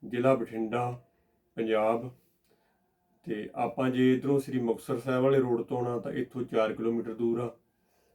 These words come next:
ਠੀਕ ਹੈ ਜੀ, ਮੇਨ ਹਾਈਵੇ ਤੋਂ। ਜੇ ਤੁਸੀਂ ਬਠਿੰਡੇ ਵਾਲੀ ਸਾਈਡ ਦੇ ਵਿੱਚ ਦੀ ਆਉਣਾ ਤਾਂ ਬਠਿੰਡਾ ਜਿਹੜਾ ਆਪਣੇ ਥਰਮਲ ਪਲਾਂਟ ਆ, ਉੱਥੋਂ ਤੁਸੀਂ ਸੇਵੀਆਂ ਨੂੰ ਪੁੱਛ ਕੇ ਕਿਸੇ ਨੂੰ ਵੀ ਆ ਸਕਦੇ ਹੋ। ਜਦੋਂ ਤੁਸੀਂ ਸੇਵੀਆਂ ਦੇ ਵਿੱਚ ਐਂਟਰ ਹੁੰਦੇ ਹੋ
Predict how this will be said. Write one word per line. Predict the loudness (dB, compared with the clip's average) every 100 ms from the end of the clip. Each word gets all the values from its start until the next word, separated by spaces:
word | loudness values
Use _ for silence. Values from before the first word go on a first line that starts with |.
| _ -6
ਠੀਕ | 2
ਹੈ | 2
ਜੀ, | 2 -4 _ _ _
ਮੇਨ | 0 2 4
ਹਾਈਵੇ | 4 2 2
ਤੋਂ। | -2 -6 -8 _ _ _ _ -6
ਜੇ | -4
ਤੁਸੀਂ | -2 -2 -4
ਬਠਿੰਡੇ | -4 -4 2
ਵਾਲੀ | 2 2
ਸਾਈਡ | 0 -2 -2
ਦੇ | 0
ਵਿੱਚ | -2 -2
ਦੀ | -2
ਆਉਣਾ | 0 0 -2 -6 -12 _ _ _ -8
ਤਾਂ | -4
ਬਠਿੰਡਾ | -4 -4 -2 0 2
ਜਿਹੜਾ | 4
ਆਪਣੇ | 4 2 -4
ਥਰਮਲ | -4 -2 -2
ਪਲਾਂਟ | 0 -2 -2
ਆ, | -4 -6 _ _ _ _ _ -8
ਉੱਥੋਂ | -6 -4 -4
ਤੁਸੀਂ | -2 -2
ਸੇਵੀਆਂ | -2 -2 0 0
ਨੂੰ | 0
ਪੁੱਛ | -4 -8 -6
ਕੇ | -6
ਕਿਸੇ | -6 -2
ਨੂੰ | 0
ਵੀ | 2
ਆ | 2
ਸਕਦੇ | 0 -2 -2
ਹੋ। | -4 -6 -12 _ _ _ _ -8
ਜਦੋਂ | -4 -4
ਤੁਸੀਂ | -4 -4
ਸੇਵੀਆਂ | -2 0 2 2
ਦੇ |
ਵਿੱਚ | 0 -2
ਐਂਟਰ | 0 -2 -2 -4
ਹੁੰਦੇ | -4 -2 -2
ਹੋ | -6